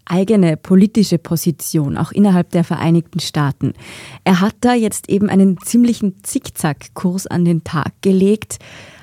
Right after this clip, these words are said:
Hat er dadurch an Rückhalt, vielleicht auch innerhalb seiner Partei oder in den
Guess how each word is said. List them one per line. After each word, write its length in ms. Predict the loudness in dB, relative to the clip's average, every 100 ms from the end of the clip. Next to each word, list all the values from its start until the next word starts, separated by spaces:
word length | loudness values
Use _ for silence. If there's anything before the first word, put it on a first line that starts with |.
| -6
Hat 280 | -4 -2 -2
er 140 | -2
dadurch 840 | 2 2 4 4 4 0 -6 -16 -16 -4
an 500 | 0 2 2 0 -4 _ -6
Rückhalt, 840 | 0 0 0 -6 -8 -6 -4 -6 -8
vielleicht 380 | -8 -6 -4
auch 100 | -4
innerhalb 460 | 0 2 2 0 -2
seiner 220 | -6 -6
Partei 520 | -6 -8 -4 -2 0
oder 320 | 0 2 2 2
in 180 | 0
den 260 | 4 2